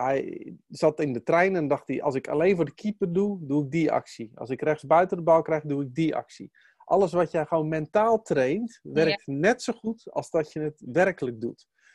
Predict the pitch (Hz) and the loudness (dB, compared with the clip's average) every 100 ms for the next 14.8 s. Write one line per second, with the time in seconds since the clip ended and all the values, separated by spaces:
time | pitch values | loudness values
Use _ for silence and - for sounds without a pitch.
0 | - 139 156 - 160 147 196 208 196 160 | -8 -2 0 4 4 4 2 4 2 0
1 | 165 151 156 135 131 - 135 - 214 214 | -2 -2 -2 -2 -4 -8 -8 -4 -4 -4
2 | 147 131 120 - _ - - 131 220 226 | -2 -2 -4 -14 _ -20 -12 0 2 4
3 | 180 156 135 - 160 151 - 123 131 135 | 2 2 0 -2 0 0 -2 -4 -2 0
4 | 123 117 - 120 208 - 156 117 120 240 | -2 -4 -6 0 0 0 -6 -4 -2 -2
5 | - - _ _ _ _ _ 139 147 139 | -4 -20 _ _ _ _ _ -8 -4 -2
6 | 127 123 127 156 190 190 190 - - - | -2 -2 0 -2 -2 -8 -12 -14 -16 -8
7 | 175 147 139 - 120 - 156 - _ _ | -6 -4 -8 -10 -10 0 -2 -2 _ _
8 | _ _ - 220 269 285 185 208 254 269 | _ _ -6 2 2 2 -2 -2 0 2
9 | 240 175 226 240 208 - - _ 160 127 | 0 -4 -6 -6 -6 -8 -12 _ -4 0
10 | 147 180 185 - 254 302 233 190 165 147 | 2 2 -2 0 4 4 4 0 0 -2
11 | 123 120 - 135 208 220 151 160 147 147 | -2 -6 -6 -6 -6 -2 2 2 2 2
12 | 175 165 147 139 170 220 233 147 156 151 | 2 4 4 2 4 4 4 2 2 2
13 | - 151 143 160 165 160 165 156 123 - | 2 6 6 6 4 4 0 -4 -4 -8
14 | 170 143 113 127 139 311 359 | -4 -4 0 0 2 0 -6